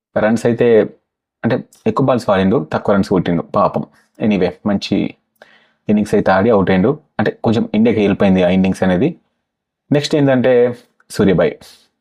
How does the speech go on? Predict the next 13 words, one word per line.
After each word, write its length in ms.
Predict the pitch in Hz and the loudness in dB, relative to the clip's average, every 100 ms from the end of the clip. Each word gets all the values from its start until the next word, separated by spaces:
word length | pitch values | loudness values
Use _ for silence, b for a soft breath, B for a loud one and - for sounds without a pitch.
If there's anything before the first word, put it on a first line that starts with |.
| - | -6
సూర్యభాయ్ 340 | - 107 107 | 0 2 4
వచ్చిండు. 460 | 110 98 113 113 120 | 2 0 0 0 0
ఎందుకో, 420 | 143 160 165 156 139 - _ | 0 0 2 0 -2 -4 _
ఎందుకో 260 | 117 143 151 | 2 4 4
కొంచెం, 460 | 143 123 120 107 - - _ - | 2 4 4 2 0 -12 _ 0
ఆ, 220 | 98 95 | 2 0
స్ట్రగుల్ 320 | - - 107 | -2 -2 2
అయిన 140 | 117 110 | 2 0
ఫీలింగ్ 300 | - 101 101 | 2 2 2
అయితే 180 | 95 | 0
కలిగింది. 520 | 95 101 101 101 143 143 | 2 2 2 2 0 -2
మీరు 140 | 107 98 | 0 2
చూసిర్రా 420 | 110 117 117 | 2 2 0